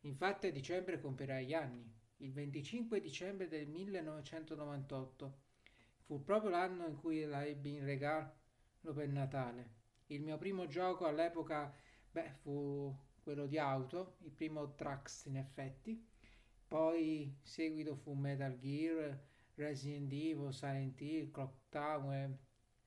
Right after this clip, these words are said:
Crash Bandicoot, Medieval, Otherworld e moltissimi altri titoli P S uno, Tekken, Street Fighter che non potrò mai dimenticare. Ancora oggi,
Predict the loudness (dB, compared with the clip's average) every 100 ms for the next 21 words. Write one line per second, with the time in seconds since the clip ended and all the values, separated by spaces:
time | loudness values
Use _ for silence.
0 | _ _ _ _ _ _ -20 _ _ _
1 | _ _ _ _ -20 _ _ _ -6 -2
2 | 0 -2 0 4 4 2 -4 -2 -2 -4
3 | -8 -6 -6 -8 _ -6 0 2 2 2
4 | 0 0 -2 -4 -6 -10 -16 _ _ _
5 | 0 2 4 2 0 0 0 0 -2 -4
6 | 0 0 -2 -6 -6 -6 -4 -2 -2 -2
7 | -4 -2 0 0 0 -2 -4 -4 -4 -2
8 | -2 -4 -2 0 0 -2 -6 -6 -12 -14
9 | -6 -2 -2 -2 -4 -6 -14 -20 _ -6
10 | -4 -4 -4 -4 -2 -4 -2 -2 -2 -4
11 | -6 -8 -8 -10 -6 -6 -6 -10 _ _
12 | _ _ -20 -20 -20 -20 _ -8 -2 4
13 | 6 8 6 4 2